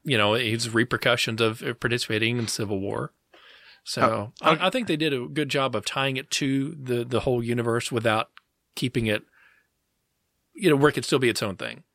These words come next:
Speaker 2: I thought they did a terrible job tying it in.
Speaker 1: Really?
Speaker 2: Yeah, dude. 'Cause look, all right. So, and so in my mind, the, the events of the whole movie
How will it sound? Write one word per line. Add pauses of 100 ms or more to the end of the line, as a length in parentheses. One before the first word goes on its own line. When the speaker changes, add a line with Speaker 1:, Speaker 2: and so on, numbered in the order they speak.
(180)
Speaker 2:
I
thought
they
did
a
terrible
job
tying
it
in.
Speaker 1:
Really?
Speaker 2:
Yeah,
dude.
'Cause
look, (680)
all
right.
So, (880)
and
so
in
my
mind, (580)
the,
the
events
of
the
whole
movie